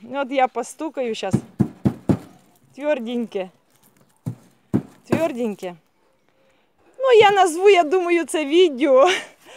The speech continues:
<laughs> Біотопливо. Біотопливо. Це у нас зроблене от такі от, як би сказати, нельзя сказати хлібці, но,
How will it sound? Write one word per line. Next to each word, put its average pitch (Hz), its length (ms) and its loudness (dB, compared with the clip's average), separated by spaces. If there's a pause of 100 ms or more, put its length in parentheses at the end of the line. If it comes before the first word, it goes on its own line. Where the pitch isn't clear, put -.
(320)
<laughs> - 760 -20
Біотопливо. 294 1120 -2 (300)
Біотопливо. 254 1000 -2 (640)
Це 381 220 0
у 403 140 -2
нас 320 260 0
зроблене 247 760 -2 (320)
от 240 200 -4
такі 294 360 -4
от, 254 180 0 (1200)
як 220 220 -6
би 214 120 -8
сказати, 202 540 -8 (360)
нельзя 254 360 -2
сказати 226 460 -4
хлібці, 302 600 -4
но, 269 380 -2